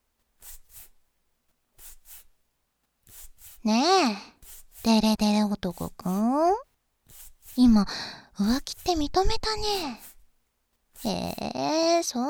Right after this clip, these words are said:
うなんだ。浮気したんだ。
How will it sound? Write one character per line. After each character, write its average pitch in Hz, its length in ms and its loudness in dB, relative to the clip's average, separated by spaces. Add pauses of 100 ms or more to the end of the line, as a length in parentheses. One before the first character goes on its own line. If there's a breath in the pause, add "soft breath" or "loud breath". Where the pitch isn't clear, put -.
(300)
う 320 40 2
な 233 300 4
ん 185 180 -2
だ。 151 380 -10 (520 loud breath)
浮 190 380 2
気 320 220 0
し - 120 -4
た 403 100 2
ん 403 40 6 (1040)
だ。 - 100 -20